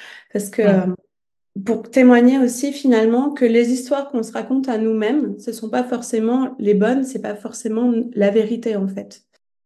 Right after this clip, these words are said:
Speaker 1: Et que, euh, on a tous, euh, une part, euh, une partie à jouer dans cette vie, et on a tous, euh, une pierre, euh, à amener à l'édifice, euh, bah, du monde et de la vie, quoi.
Speaker 2: Hmm.
Speaker 1: Voilà.
Speaker 2: Wow.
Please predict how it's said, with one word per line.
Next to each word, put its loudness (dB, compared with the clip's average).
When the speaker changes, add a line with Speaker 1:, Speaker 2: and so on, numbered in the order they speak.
Speaker 1:
Et 4
que, -2
euh, 6
on 6
a 4
tous, -6
euh, 2
une -2
part, 2
euh, 2
une 0
partie -2
à 4
jouer -2
dans -4
cette -8
vie, -2
et 0
on 0
a 2
tous, -8
euh, -4
une -6
pierre, -4
euh, -4
à -4
amener 4
à 2
l'édifice, -2
euh, 0
bah, 2
du 2
monde 6
et 4
de 4
la 6
vie, -2
quoi. -14
Speaker 2:
Hmm. -8
Speaker 1:
Voilà. -4
Speaker 2:
Wow. -20